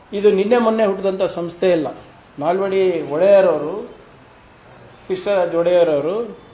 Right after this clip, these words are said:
ಸಾವಿರದ ಒಂಬೈನೂರ ಹದಿನಾರನಲ್ಲಿ ಪ್ರಾರಂಭ ಮಾಡಿದಂಥ ಒಂದು ಸಂಸ್ಥೆ ಇದು. ಕರ್ನಾಟಕದ ಒಂದು ಹೆಮ್ಮೆಯ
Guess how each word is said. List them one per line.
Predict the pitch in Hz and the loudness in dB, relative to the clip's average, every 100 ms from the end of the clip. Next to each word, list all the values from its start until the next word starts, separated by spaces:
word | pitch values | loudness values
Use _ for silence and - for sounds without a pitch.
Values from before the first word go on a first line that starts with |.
| - - - - | -20 -20 -20 -4
ಸಾವಿರದ | 180 185 185 | 0 0 2
ಒಂಬೈನೂರ | 202 170 180 180 214 220 208 202 202 233 233 240 - - | 2 2 0 -2 0 2 0 -4 -2 -2 -4 -6 -12 -4
ಹದಿನಾರನಲ್ಲಿ | 165 185 226 226 220 208 208 | -4 2 4 4 0 0 0
ಪ್ರಾರಂಭ | 208 165 196 226 220 214 | 0 0 2 2 2 2
ಮಾಡಿದಂಥ | 214 196 190 190 185 190 | 2 2 2 0 -2 0
ಒಂದು | 226 208 185 180 | -2 -2 -4 -6
ಸಂಸ್ಥೆ | - 170 - 190 | -6 -8 -4 -2
ಇದು. | 170 139 - - - - - - - - - - - - - | -2 -4 -10 -18 -20 -20 -20 -20 -20 -20 -20 -20 -20 -20 -4
ಕರ್ನಾಟಕದ | 190 208 233 226 226 220 214 220 233 247 - - - - - - - - | -2 2 2 2 2 0 2 4 4 2 -6 -16 -20 -20 -20 -20 -12 -4
ಒಂದು | 202 208 214 196 190 - - - - | 0 4 4 4 -4 -14 -20 -20 -20
ಹೆಮ್ಮೆಯ | - 180 226 240 247 | 0 0 4 2 4